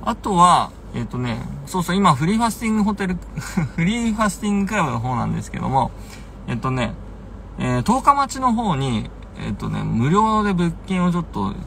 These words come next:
提供させてくれるかもしれない人がいて、まあ、その人と交渉次第では、あの、アレンさんの、あ、ドクターアレンのファスティングホテルができるかもしれません。<laughs> まあ、ドクターアレンっていうのは、あの、カッピングとかね、実はアレンさんできるんですよ。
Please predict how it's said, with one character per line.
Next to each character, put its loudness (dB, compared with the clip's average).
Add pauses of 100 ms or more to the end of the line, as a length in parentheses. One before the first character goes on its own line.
提 -2
供 -6
さ -4
せ -8
て -4
く -6
れ -4
る -4
か -4
も -4
し -6
れ -2
な 0
い -2
人 -6
が -4
い -6
て、 -2 (420)
ま -2
あ、 -2
そ 0
の 4
人 0
と 0
交 0
渉 2
次 0
第 2
で -2
は、 6
あ -2
の、 0
ア 6
レ 0
ン 4
さ 0
ん 0
の、 0 (480)
あ、 -2
ド 2
ク -8
タ 2
ー 8
ア 8
レ 4
ン 4
の 2
フ 4
ァ 4
ス -6
テ 2
ィ 6
ン 4
グ 6
ホ 6
テ -2
ル 0
が 4
で 2
き 2
る -4
か -2
も 0
し -6
れ -2
ま -2
せ -2
ん。 -6 (180)
<laughs> 0
ま 6
あ、 6
ド 2
ク -4
タ 2
ー 6
ア 4
レ 4
ン 2
っ 0
て 0
い 2
う 2
の 4
は、 6
あ 2
の、 0 (300)
カ 4
ッ 6
ピ -6
ン -4
グ -4
と -2
か -2
ね、 0
実 -2
は -4
ア 2
レ 0
ン -2
さ -4
ん 0
で 0
き -4
る 0
ん 0
で -2
す -10
よ。 -10